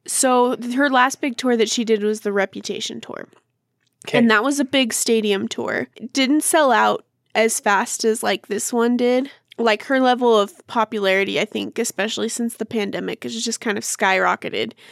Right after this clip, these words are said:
Speaker 1: And she's had kind of this, like, slow comeback since Reputation, which we can, like, talk about. But, um,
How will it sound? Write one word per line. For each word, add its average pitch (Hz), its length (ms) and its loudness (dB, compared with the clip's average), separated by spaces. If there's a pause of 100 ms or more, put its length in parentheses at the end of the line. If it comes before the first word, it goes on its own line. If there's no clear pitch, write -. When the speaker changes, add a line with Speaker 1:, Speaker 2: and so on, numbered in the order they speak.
(240)
Speaker 1:
And 220 100 2
she's 262 180 2
had 294 200 2
kind 247 180 0
of 233 80 0
this, 226 180 -4
like, - 280 -6 (500)
slow 208 640 2
comeback 208 640 -2
since - 540 -6 (140)
Reputation, 220 920 0
which 208 240 -6
we 110 100 -8
can, - 180 -10
like, - 200 -10
talk - 240 -6
about. - 340 -8 (160)
But, - 280 -4 (140)
um, 226 380 -2